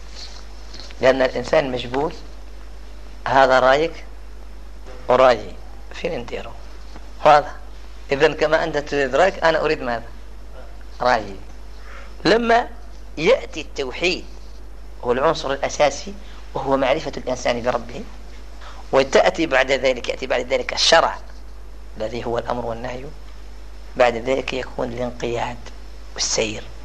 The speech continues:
قدما. ولهذا قال: "لو أنفقت ما في الأرض جميعا ما ألفت بين قلوبهم،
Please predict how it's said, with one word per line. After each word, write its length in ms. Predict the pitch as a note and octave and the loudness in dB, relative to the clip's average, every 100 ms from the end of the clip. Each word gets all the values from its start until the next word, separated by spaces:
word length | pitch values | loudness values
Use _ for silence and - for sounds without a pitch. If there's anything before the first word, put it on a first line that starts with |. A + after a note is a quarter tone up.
| - - | -12 -10
قدما. 380 | A2+ G#2 - - - - - - - - - - - - - - - - - | -8 -6 -8 -10 -12 -12 -12 -12 -12 -12 -12 -12 -12 -12 -12 -12 -12 -12 -8
ولهذا 360 | A#2+ B2 C3+ C3+ | 0 4 6 6
قال: 360 | C#3 F3 D#3 E3 | 6 6 6 4
"لو 160 | A#3+ - | 4 4
أنفقت 500 | G3 - C4 - E3 | 2 0 -4 -2 -2
ما 220 | F3 G#3+ | 2 0
في 140 | - | 0
الأرض 260 | - D#3+ D3 | -2 0 0
جميعا 500 | D3 D#3+ D#3+ D#3 B2+ | -4 -4 -4 -4 -4
ما 320 | C3 C3+ - | -4 -4 -2
ألفت 320 | C3+ C3 - | -2 -2 -2
بين 220 | - C3 C#3 | -6 -6 -8
قلوبهم، 500 | - B2 B2+ A#2 | -10 -8 -10 -10